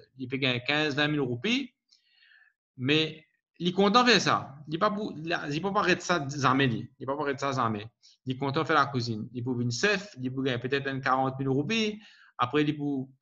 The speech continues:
il peut arrêter dans sa, dans sa man-, dans sa man-, euh, parage là, ok ? Donc,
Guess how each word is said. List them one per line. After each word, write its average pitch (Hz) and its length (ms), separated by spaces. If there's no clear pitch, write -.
il 131 120
peut 143 100
arrêter 135 320
dans 135 180
sa, 131 220
dans 127 200
sa 127 80
man-, 123 320
dans 131 100
sa 120 140
man-, 120 380
euh, 113 460
parage 110 480
là, 104 260
ok ? 117 220
Donc, 196 340